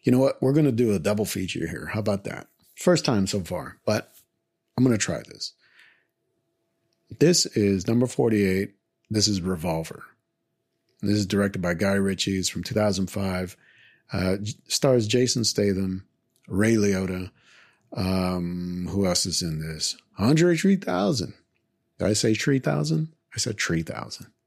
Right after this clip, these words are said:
Andre three thousand. Andre Benjamin is in this film. And, um, uh, you know,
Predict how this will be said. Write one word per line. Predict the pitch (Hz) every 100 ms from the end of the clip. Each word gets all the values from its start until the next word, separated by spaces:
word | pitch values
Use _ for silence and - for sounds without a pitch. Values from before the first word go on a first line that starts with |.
| _
Andre | 104 110 120 123 120 113 110 107 _ -
three | 113
thousand. | 76 76 - - 71
Andre | 120 139 147
Benjamin | 135 135 127 110 95 85 82 _ -
is | 101
in | 98
this | 95 85
film. | - 69 - - _ - - - - _ _ _ _ -
And, | 151 156 151 156
um, | 156 - - 147 107 _ _ _ _ _ _ _ _ _ _ - - - _ _ _ _ _ _ _ _ _ _ -
uh, | 117 139 151 151 - - _ _ _ _ _ _ _ _ -
you | 147
know, | 143 143